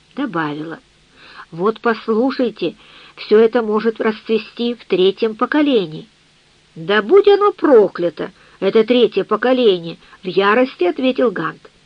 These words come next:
"Вот что я хочу сказать", — продолжала она задумчиво,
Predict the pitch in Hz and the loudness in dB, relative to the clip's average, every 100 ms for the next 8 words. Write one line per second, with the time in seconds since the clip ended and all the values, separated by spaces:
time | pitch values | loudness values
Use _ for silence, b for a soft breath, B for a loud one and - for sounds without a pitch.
0 | _ _ B B B B 165 190 202 - | _ _ B B B B -6 -4 -4 -4
1 | 254 254 277 269 302 - 381 320 262 180 | -4 -2 -4 -4 -6 -2 0 2 0 -2
2 | - b b - 202 196 208 208 190 190 | -10 b b -6 -2 0 0 0 0 0
3 | 190 202 220 220 233 190 - 196 - | -2 -2 0 2 0 0 -4 -4 -6